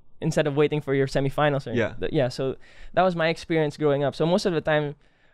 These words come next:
Speaker 1: um, I'd, I'd, I'd be coming home early from, <laughs> from
Speaker 2: Yeah.
Speaker 1: tournaments. I wouldn't really be spending the entire day 'cause b-, back then it was all seven-a-side. There wasn't
Speaker 2: Yeah,
Speaker 1: really
Speaker 2: yeah.
Speaker 1: eleven-a-side
Speaker 2: No.
Speaker 1: games for my age.
Speaker 2: Yeah,
Speaker 1: but,
Speaker 2: of course.
Speaker 1: but now, of course, there, there are, right?
Speaker 2: How did you compare to some of those other guys we mentioned, like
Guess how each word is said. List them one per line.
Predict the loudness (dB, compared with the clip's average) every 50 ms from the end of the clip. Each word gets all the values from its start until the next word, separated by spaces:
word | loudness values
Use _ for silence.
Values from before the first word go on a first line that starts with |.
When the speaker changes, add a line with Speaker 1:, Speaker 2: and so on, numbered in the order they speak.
| _ _ -2
Speaker 1:
um, | 0 2 2 0 -2 -6 -12 -16 _ -20 -20 -20 -20 -20 -20 -14 -6 -4
I'd, | -2 -2 0 0
I'd, | 0 0 -2 -2
I'd | -2 -2 0 0
be | 0
coming | 0 0 0 0 0
home | 0 0 0 0
early | 0 0 2 2 0
from, | -2 -4 -2 0 0 2 2 0 0
<laughs> | 2
from | 2 4 4
Speaker 2:
Yeah. | 4 4
Speaker 1:
tournaments. | 2 2 2 2 0 0 -2 -2 -2
I | 0 0
wouldn't | 2 2 0 0
really | -2 -2 0 0
be | 0 -2
spending | -2 0 0 0 2 2 2 2
the | 0
entire | 0 0 0 0 0 0 0
day | 0 0 0
'cause | 0 -2 -6 -8 -10 -16 -16 -10 -6
b-, | -6 -2
back | 2 2 2 2
then | 2 0 0
it | 0
was | -2 -2 -2
all | -2 0
seven-a-side. | 2 2 2 2 2 0 2 2 2 2
There | 4 4
wasn't | 4 6 6 6 4
Speaker 2:
Yeah, | 4
Speaker 1:
really | 4 4
Speaker 2:
yeah. | 4 4
Speaker 1:
eleven-a-side | 4 4 2 2 2 2 2 2
Speaker 2:
No. | 2 2
Speaker 1:
games | 2 0 0
for | -2 -4 -2
my | 0 0 2 2
age. | 2 0 0 0 -2
Speaker 2:
Yeah, | -2
Speaker 1:
but, | -4
Speaker 2:
of | -4
course. | -4 -6 -10 -10 -12 -16 -6 -4
Speaker 1:
but | -2 0
now, | 2 0 0
of | 0 0
course, | 0 -2 0
there, | 0 0 0 0 0 -2
there | -2 -2 -2 -2
are, | 0 -2 -2
right? | -2 -2 -4 -6 -8 -14 -20 -14 -4
Speaker 2:
How | 0 0
did | 0 2 0
you | -2
compare | -2 -2 -2 0 0 0 0
to | 0
some | 0 -2 -2 -2
of | -2 -2
those | -2 0
other | 0 -2 -2
guys | -2 -2 -2 -2 -2 -4
we | -4 -4
mentioned, | -4 -4 -6 -8 -10 -12 -12 -12
like | -12 -12 -14